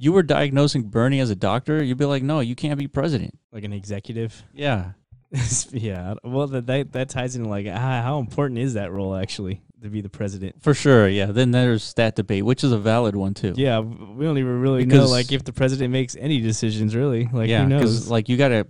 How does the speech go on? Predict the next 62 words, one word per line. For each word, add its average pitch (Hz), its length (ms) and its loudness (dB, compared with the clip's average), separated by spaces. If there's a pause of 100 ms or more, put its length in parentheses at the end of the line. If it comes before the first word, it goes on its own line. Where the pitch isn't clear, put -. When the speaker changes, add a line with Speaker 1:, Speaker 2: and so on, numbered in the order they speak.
(100)
Speaker 1:
pass - 520 -2 (160)
stuff - 320 -2
through 110 140 -2
Congress, 117 560 -2
and 95 80 -4
they 101 60 -2
have 107 120 -2
to 104 80 -8
sign 98 240 -2
off 107 220 -4
on 101 140 -2
it, 101 180 -2
and 92 220 -8 (160)
Speaker 2:
Yeah, 127 220 -4
more, 143 220 2
more, 151 200 0
more 160 340 2
than 151 140 0
anything, 143 340 -2
the 117 80 -6
president's 131 460 -6
role 117 260 -2
is 98 120 -4
just 110 220 -8
to - 40 -20
be, 113 140 -12
like, 76 260 -16 (320)
Speaker 1:
The - 80 -10
Speaker 2:
the 107 220 4
f-, 90 60 -2
Speaker 1:
face. 104 280 0
Speaker 2:
the 107 100 -4
face 113 440 -6
of 101 100 -12
the, 101 100 -10 (180)
of 98 200 -12
the 101 80 -14
Speaker 1:
Of 113 80 -14
the 104 80 -8
United 104 260 2
States, - 340 -4
yeah. 98 180 -4 (220)
Speaker 2:
just - 220 -16
the 117 60 -14
face 117 240 -6
of 110 60 -8
the 92 40 -10
company, 104 380 -4
even, 95 320 -6 (160)
you 113 100 -10
know? 104 160 -4
The 110 140 -6
Speaker 1:
Yeah. 117 60 0
Speaker 2:
United 120 160 0
States 113 360 -6
essentially 117 400 -14
is 92 60 -14
like 95 100 -16
a 87 40 -20
company. 104 460 -8 (160)
Speaker 1:
For 120 100 -2
sure. 92 260 -6